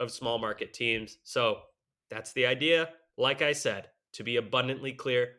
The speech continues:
this is not plan A, B, C, maybe not even plan D, but it's a plan.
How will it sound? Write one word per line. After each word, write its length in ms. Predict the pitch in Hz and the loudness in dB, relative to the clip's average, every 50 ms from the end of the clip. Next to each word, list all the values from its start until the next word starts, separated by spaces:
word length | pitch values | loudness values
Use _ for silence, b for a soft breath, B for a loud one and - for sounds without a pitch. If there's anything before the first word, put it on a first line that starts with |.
| _ _ _ _ _ | _ _ _ _ _
this 180 | - 143 143 | -4 -2 -2
is 140 | 165 156 139 | 0 0 2
not 220 | 156 147 135 127 - | 2 2 0 0 -2
plan 260 | - 139 123 117 110 - - | -2 0 2 2 0 2 2
A, 400 | 143 147 160 175 196 175 - - - | 2 4 4 2 0 -4 -10 -14 -8
B, 400 | 120 139 151 156 156 - - _ - | -4 -4 -4 -4 -4 -8 -14 _ -16
C, 440 | - - - 180 175 180 175 - _ _ _ _ | -8 -4 -2 -2 0 -2 -2 -6 _ _ _ _
maybe 200 | - 127 151 165 | -2 -2 0 0
not 180 | 165 170 170 170 | -2 -2 -2 -2
even 180 | 170 170 175 | -2 -2 -4
plan 320 | 160 - 170 160 151 143 123 127 | -4 -2 0 0 0 -2 -2 -2
D, 400 | 165 185 226 262 254 - _ _ _ _ _ _ _ _ _ - - - - - | 0 0 0 -2 -6 -10 _ _ _ _ _ _ _ _ _ -20 -20 -20 -20 -8
but 200 | 113 117 127 131 | -4 0 0 0
it's 140 | 127 - - | 0 0 -4
a 40 | 131 | -4
plan. 280 | - - 113 98 92 | -2 -2 -2 -2 -4